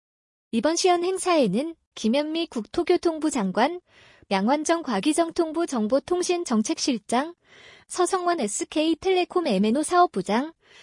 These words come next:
권병윤 한국교통안전공단 이사장, 권해붕 자동차 한전연구원장,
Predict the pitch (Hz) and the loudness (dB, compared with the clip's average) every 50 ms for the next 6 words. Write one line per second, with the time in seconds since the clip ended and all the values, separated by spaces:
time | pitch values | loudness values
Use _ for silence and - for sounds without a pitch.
0 | - _ _ - - 240 208 220 226 269 277 294 302 311 320 320 - 381 370 381 | -20 _ _ -4 0 2 2 4 4 2 0 0 -2 -4 -4 -4 -4 0 2 2
1 | 381 - - - 240 214 - 311 294 294 285 277 240 262 247 247 277 262 254 269 | 2 2 2 0 0 0 0 -2 -2 -2 -2 0 0 0 0 0 -2 -2 0 0
2 | 262 262 220 185 - 214 180 180 202 220 262 320 339 - _ _ - - - _ | 0 0 -2 -2 -4 -4 -4 -2 -2 -2 -2 -4 -8 -14 _ _ -20 -20 -20 _
3 | _ _ - - 247 220 226 277 285 269 285 320 320 - 254 214 233 277 302 - | _ _ -4 0 2 4 4 4 2 0 -2 -4 -4 -4 -2 -2 -2 -2 -2 -2
4 | - 330 311 320 294 277 320 302 294 233 190 175 196 214 262 254 226 190 170 - | -2 0 0 -2 -2 -2 -2 0 0 0 0 0 0 2 2 2 2 0 -2 -2
5 | 202 220 262 311 339 | -2 -2 -2 -4 -8